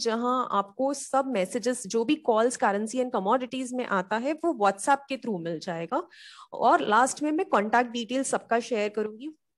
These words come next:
for, अ, particular person। अब हम देखें जैसे कि Indian versus, अ, अ, international versus Indian market। अगर यहाँ का मैं देखूँ scenario, तो international market में सबसे ज्यादा traded, अ, है currency,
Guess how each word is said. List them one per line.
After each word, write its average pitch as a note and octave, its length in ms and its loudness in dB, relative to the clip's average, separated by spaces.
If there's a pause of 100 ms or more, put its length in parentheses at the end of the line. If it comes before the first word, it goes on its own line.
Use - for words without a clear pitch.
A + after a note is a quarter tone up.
(100)
for, C4+ 140 -2
अ, - 20 -20 (680)
particular C4+ 400 -2
person। F3+ 500 -8 (1700)
अब B3+ 100 -4
हम D4+ 220 -6
देखें B3+ 320 -8
जैसे A#3+ 260 -8
कि B3 220 -12
Indian C#4+ 720 -10 (160)
versus, B3+ 380 -6
अ, - 100 -10
अ, A3 580 -6
international D#4 480 -6
versus D4 320 -6
Indian A#3+ 380 -4
market। G3 360 -8 (400)
अगर C4 220 -6
यहाँ C4 320 -6
का D4 120 -4
मैं D4 160 -6
देखूँ G#3+ 340 -6
scenario, G3+ 520 -4
तो C4 260 -6
international D4+ 840 -2
market A#3+ 500 -4
में A3 140 -6
सबसे C4 420 -8
ज्यादा G3+ 360 -2
traded, A3+ 480 -8 (140)
अ, G3+ 100 -4
है G3 220 -10
currency, F#3 680 -4